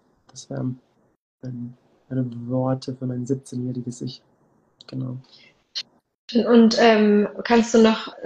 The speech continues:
Speaker 2: zum Schluss, was würdest du denn unseren jungen Zuschauern mit auf den Weg geben? Irgendwelche Tipps?
Speaker 1: Hm.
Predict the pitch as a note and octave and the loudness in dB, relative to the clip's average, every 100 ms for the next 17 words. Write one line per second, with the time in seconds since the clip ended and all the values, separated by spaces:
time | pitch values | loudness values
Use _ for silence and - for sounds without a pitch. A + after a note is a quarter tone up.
0 | G#3+ A3+ A3 A#3+ A#3+ - - A#3 B3 B3 | -4 0 2 2 2 -2 4 6 6 6
1 | G#3+ G#3+ G3+ G#3 A3 A3+ A3+ A#3 G#3+ G3 | 4 4 6 6 6 6 4 0 2 4
2 | F#3+ G3 G3 E3 F3 G3+ F#3+ F#3 F#3 E3+ | 4 4 4 2 2 2 4 2 2 0
3 | F3+ F3+ G3 - G#3+ G3 F#3+ F3+ - F#3+ | 0 0 -2 0 2 2 0 -4 0 -2
4 | F#3+ - - _ _ _ _ _ _ - | -2 -14 -20 _ _ _ _ _ _ -6
5 | C3 | -6